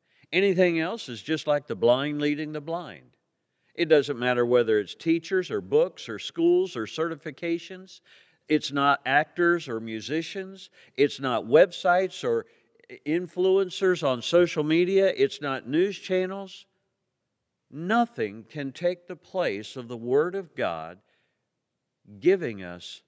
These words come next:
direction in life. If covid has taught us anything, it would simply be this. You can live without the Bible.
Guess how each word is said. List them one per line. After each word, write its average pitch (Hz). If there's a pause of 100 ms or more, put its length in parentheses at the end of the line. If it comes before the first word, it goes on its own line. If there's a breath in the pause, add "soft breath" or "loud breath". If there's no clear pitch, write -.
(200)
direction 143 (580)
in 98
life. 85 (1500)
If -
covid 180
has 123
taught 131
us 101
anything, 90
it 98
would 87
simply 143
be 92
this. - (1160)
You 160
can 185
live 139
without 95
the 113
Bible. 95